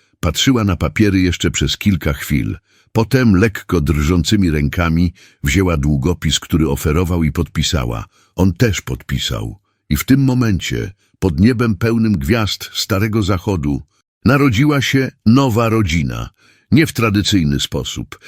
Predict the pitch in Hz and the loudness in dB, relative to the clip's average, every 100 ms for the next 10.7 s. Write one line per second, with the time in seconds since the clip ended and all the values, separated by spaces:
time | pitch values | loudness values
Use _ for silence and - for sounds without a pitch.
0 | - - 156 - - 139 - 139 - - | -8 2 2 2 0 0 2 0 -2 -12
1 | - - 110 - 107 123 117 95 131 123 | -14 -2 0 2 0 2 2 2 0 2
2 | 127 104 82 117 - 117 107 104 117 123 | 2 2 2 2 2 0 2 2 2 2
3 | 117 127 107 107 62 60 - - _ _ | 0 0 0 0 -2 -6 -10 -20 _ _
4 | - 78 73 80 73 60 69 64 57 58 | -4 -2 -2 -2 -2 -4 -4 -4 -6 -8
5 | 52 - _ _ - 110 - 117 95 127 | -10 -16 _ _ -2 0 2 0 2 0
6 | - - 58 52 _ _ _ - 73 120 | -2 -4 -4 -8 _ _ _ -4 0 2
7 | 101 113 87 62 50 - _ _ _ - | 2 2 0 -2 -6 -12 _ _ _ 2
8 | 147 143 104 127 120 120 104 87 85 73 | 4 4 2 2 2 2 2 2 0 0
9 | 78 69 73 62 - _ _ _ - 143 | -2 -4 -4 -4 -6 _ _ _ 0 2
10 | 139 117 117 82 62 62 | 4 2 2 0 -2 -8